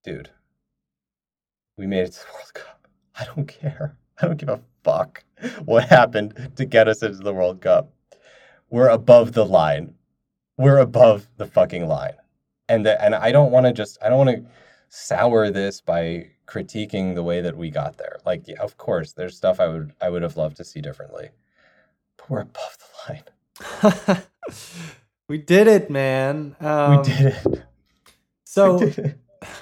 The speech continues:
Speaker 2: we did it. I wanna add to your, to the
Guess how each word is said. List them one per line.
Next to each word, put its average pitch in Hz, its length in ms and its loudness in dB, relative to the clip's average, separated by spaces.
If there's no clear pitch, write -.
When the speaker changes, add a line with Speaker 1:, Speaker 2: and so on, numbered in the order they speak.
Speaker 2:
we 135 140 -6
did 110 220 -6
it. 95 220 -12
I 156 140 0
wanna 208 240 2
add 160 720 0
to 151 120 -6
your, 131 600 -4
to 135 140 -6
the 117 560 -6